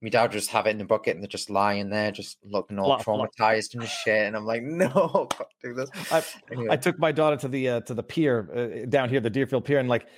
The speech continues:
Speaker 2: yeah, people, you know, they, they catch small fish, they leave 'em flopping around, they use 'em as bait. I, I try to be more humane, even when, you know, dispatching of a fish that I'm gonna eat. But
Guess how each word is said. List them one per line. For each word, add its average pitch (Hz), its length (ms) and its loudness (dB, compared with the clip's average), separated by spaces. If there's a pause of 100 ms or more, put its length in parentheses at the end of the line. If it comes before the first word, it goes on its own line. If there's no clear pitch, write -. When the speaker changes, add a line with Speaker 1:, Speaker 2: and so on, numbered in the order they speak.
(340)
Speaker 2:
yeah, 170 160 4
people, 208 460 0
you 170 80 0
know, 143 100 2
they, 151 180 0
they 143 200 2
catch 139 300 0
small 143 260 2
fish, 127 260 0
they 127 140 2
leave 123 180 2
'em 120 80 0
flopping 127 400 2
around, 120 240 4
they 117 80 2
use 120 160 0
'em 117 80 -6
as 110 80 -4
bait. 110 400 0
I, 127 220 2
I - 20 0
try 160 160 2
to 135 80 2
be 139 160 0
more 139 220 2
humane, 127 560 0
even 131 260 0
when, 113 300 0 (100)
you 113 80 -14
know, 110 180 -2 (320)
dispatching 135 640 0
of 110 80 2
a 110 60 -2
fish - 260 -2
that 123 100 0
I'm 117 80 2
gonna 113 140 2
eat. 131 320 0
But 117 200 0